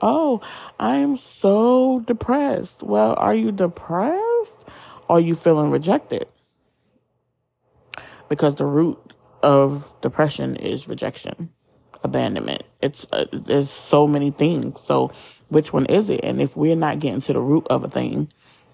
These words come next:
then we're not healing for real. We're just kinda sugarcoating and putting the, a glaze over it to keep on moving and keep on doing things. And then realize that, "Dang, I'm going through the same thing again because I didn't deal with the root cause of something."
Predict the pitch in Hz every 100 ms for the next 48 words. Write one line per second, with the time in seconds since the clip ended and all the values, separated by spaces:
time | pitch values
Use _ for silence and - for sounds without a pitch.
0 | - 147 143 143 147 143 139 147 156 139
1 | 135 - - 127 135 170 151 156 151 135
2 | 139 - - 127 131 - 147 139 180 -
3 | 135 135 - - - 135 123 - - -
4 | - 127 139 143 139 135 127 127 - -
5 | - 135 127 123 131 131 120 110 - 113
6 | 117 131 135 139 127 127 131 127 - -
7 | - - 139 139 135 139 135 135 127 180
8 | 196 160 160 147 156 147 - 143 139 127
9 | 123 165 175 151 143 143 135 135 139 120
10 | 135 131 123 135 135 - 131 127 - 127
11 | 131 127 143 147